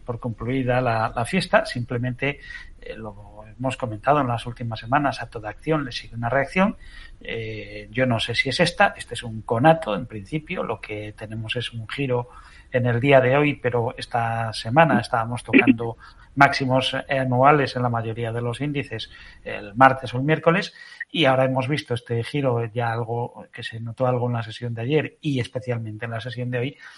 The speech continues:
pero es muy prematuro declarar que esto ha terminado. De momento lo que tenemos es una reacción. Eso sí,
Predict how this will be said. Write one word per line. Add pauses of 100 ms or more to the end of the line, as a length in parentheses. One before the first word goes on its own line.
(140)
pero
es
muy
prematuro
declarar
que
esto
ha
terminado.
De
momento
lo
que
tenemos
es
una
reacción.
Eso
sí,